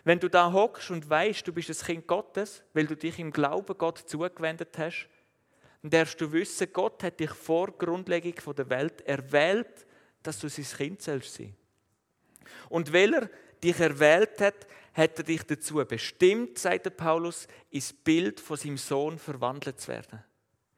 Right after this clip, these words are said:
Was bedeutet das? Jesus selber ist das Bild von seinem Vater. Das bedeutet, die Herrlichkeit, die Gott hat, kommt in seinem Leben zum Ausdruck. Haben wir am letzten Karfreitag im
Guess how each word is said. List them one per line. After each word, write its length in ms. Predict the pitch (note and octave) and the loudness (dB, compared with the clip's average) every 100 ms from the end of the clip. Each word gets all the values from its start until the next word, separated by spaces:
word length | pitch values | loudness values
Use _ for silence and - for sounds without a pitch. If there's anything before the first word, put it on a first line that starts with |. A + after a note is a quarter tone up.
| _ - - | _ -18 -4
Was 160 | D#3 | -2
bedeutet 560 | - E3 F3+ - G3 - | -2 -2 -2 -4 -8 -10
das? 300 | A2 - - _ _ _ _ _ _ _ _ _ _ _ _ - | -12 -12 -18 _ _ _ _ _ _ _ _ _ _ _ _ 2
Jesus 420 | E3 G3+ G#3+ - | 4 4 0 2
selber 480 | D#3+ F3+ G3 G3+ G3+ - _ _ _ _ | 4 4 0 -4 -6 -14 _ _ _ _
ist 220 | D#3+ - | -4 -4
das 80 | - | -6
Bild 460 | - D#3+ F3+ G3 | 0 2 2 -4
von 160 | - D#3+ | -8 -8
seinem 180 | D#3 C#3 | -6 -4
Vater. 380 | B2+ - - A2+ - _ _ _ _ _ _ _ _ - _ | -4 -6 -12 -14 -16 _ _ _ _ _ _ _ _ -20 _
Das 160 | D#3+ - | -6 0
bedeutet, 640 | D#3 E3 F#3+ F#3+ G3 - | 0 0 -2 0 -4 0
die 100 | C#3+ | 2
Herrlichkeit, 760 | D3+ G3+ A3+ G#3+ - D#3 B2 | 4 4 2 -2 -2 -2 -2
die 100 | C#3 C3 | -6 2
Gott 340 | E3 G#3 - | 4 2 -4
hat, 200 | F#3+ F#3+ | -8 -8
kommt 240 | - D3 C#3 | -8 -8 -8
in 80 | |
seinem 340 | C3 F3+ G#3+ G#3 | -4 -2 -2 0
Leben 300 | E3 F3 F3+ | 0 -2 -6
zum 200 | E3 D3 | -8 -8
Ausdruck. 560 | D#3 - A#2+ - - _ _ | -10 -10 -12 -12 -20 _ _
Haben 160 | C#3+ C#3+ | -4 0
wir 80 | C#3 | 2
am 100 | C#3+ | 2
letzten 300 | D#3+ - - | 0 -4 -8
Karfreitag 640 | C#3 B2+ C#3 D3 - C#3 | -8 -6 -8 -8 -10 -10
im 180 | B2+ | -10